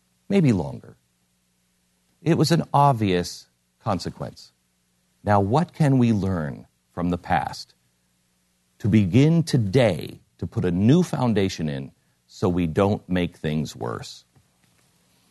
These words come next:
Our sponsor this half hour is Casper. If you have an uncomfortable mattress, one that traps heat, what the hell are you doing?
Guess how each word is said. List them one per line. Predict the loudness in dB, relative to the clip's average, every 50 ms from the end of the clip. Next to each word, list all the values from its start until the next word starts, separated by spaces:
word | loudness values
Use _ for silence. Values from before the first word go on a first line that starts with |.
| _ _ _ _ _ _ _ _ _
Our | 0 0 2
sponsor | 2 2 2 2 2 2 0 2
this | 2 4 2 4
half | 4 2 2 4
hour | 4 4 4 4 2 2 2
is | 2 4 4 6 6 6 4 2 0 -2
Casper. | -2 -2 -2 -2 -2 -2 -2 -2 -2 -2 -4 -8 -12 -18 _ _ _ _ _ _ _ _ _ _ _ _ _ -20 _ _ _ -18 -18 -18 -20 -20 _ _ _ _ _ _ _ _ _ _ _ _ _ _ _ _ _ _ _ _ _ 2
If | 4 6
you | 6 6 6
have | 6 4 4
an | 4
uncomfortable | 4 2 2 2 2 2 2 2 2 2 4 4
mattress, | 4 4 4 2 0 -2 -8 -8 -8 -8 -10 -10 -12 -16 _ _ _
one | 0 2 4 4 4
that | 2 2
traps | 0 0 2 2 2 0 0 -4
heat, | -2 0 0 0 -2 -2 -4 -8 -12 -12 -12 -16 _ _ _ _ _ _ _ _ _ _ _ _ _ _ _ _ _ _ _ _ _
what | -10 -10 -6 -4
the | -4 -4
hell | -2 -4 -4 -2
are | -2
you | -2 -2 -2
doing? | -2 -2 -4 -4 -4 -8 -12 -18